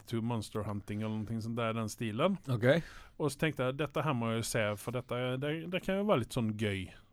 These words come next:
Speaker 1: øh, de tingene der.
Speaker 2: Hva slags E T U har du, du har på telefonen?
Speaker 1: Jeg har katter på, øh, E T U, vet du. Ehm, og så satt jeg og så på denne filmen her,
Speaker 2: Ja.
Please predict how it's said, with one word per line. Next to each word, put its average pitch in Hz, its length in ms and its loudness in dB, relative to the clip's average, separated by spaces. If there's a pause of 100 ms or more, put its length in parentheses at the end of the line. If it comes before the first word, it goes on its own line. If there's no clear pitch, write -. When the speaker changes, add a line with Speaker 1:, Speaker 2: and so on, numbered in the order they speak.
(120)
Speaker 1:
øh, 104 720 -6
de 107 160 -6
tingene 101 440 -4
der. 151 200 4 (360)
Speaker 2:
Hva - 120 -20
slags - 240 -16
E - 60 -14 (100)
T - 120 -6
U 107 280 -2
har 107 140 -6
du, 101 80 -8
du 104 140 -6
har 104 100 -6
på 110 140 -12
telefonen? 107 240 -10
Speaker 1:
Jeg 120 80 -4
har 156 180 -6 (180)
katter - 240 -12
på, 101 280 -6
øh, 107 520 -4
E 110 40 -8 (100)
T - 100 -12
U, 87 160 -12
vet 120 160 -18
du. - 60 -20 (1000)
Ehm, 143 560 6 (800)
og 190 180 4
så 208 100 0
satt 202 220 6
jeg 208 80 2
og 190 80 2
så 202 180 6
på - 140 -8
denne 175 180 0
filmen 135 380 0
her, 226 220 6 (160)
Speaker 2:
Ja. 90 100 -6